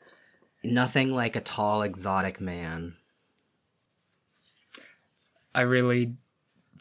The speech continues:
Speaker 2: am not sure how to <laughs> feel about the Rand fan club. Like,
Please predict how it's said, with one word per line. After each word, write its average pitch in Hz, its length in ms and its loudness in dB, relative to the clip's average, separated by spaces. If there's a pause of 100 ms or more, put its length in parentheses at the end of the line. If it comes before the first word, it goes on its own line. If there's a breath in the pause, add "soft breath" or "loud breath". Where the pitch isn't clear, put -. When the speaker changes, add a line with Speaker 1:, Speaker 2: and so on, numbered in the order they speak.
(400)
Speaker 2:
am 123 260 4
not 120 300 2
sure 117 360 4
how 123 120 8
to 127 80 2
<laughs> - 0 -
feel 185 320 8
about 170 360 6
the 170 100 8
Rand 160 480 8
fan 156 380 6
club. - 480 0 (1500 loud breath)
Like, 151 280 8